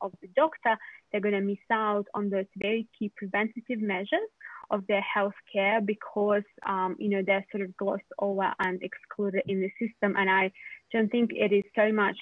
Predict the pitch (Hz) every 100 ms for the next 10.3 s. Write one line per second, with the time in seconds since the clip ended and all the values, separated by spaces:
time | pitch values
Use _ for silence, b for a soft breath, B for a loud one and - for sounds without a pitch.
0 | - 208 202 196 190 190 196 - 196 190
1 | 185 190 - _ B B - 220 190 185
2 | 202 202 190 196 190 226 208 208 196 196
3 | 196 202 202 220 214 202 196 190 180 202
4 | 208 208 196 190 180 190 180 214 220 214
5 | 190 - 190 180 196 - 190 - - 190
6 | 185 233 311 - 196 - - 185 190 196
7 | _ 190 185 185 190 185 185 - 190 185
8 | - - - - - - _ B B B
9 | _ - - 196 185 190 - - 196 185
10 | 185 185 185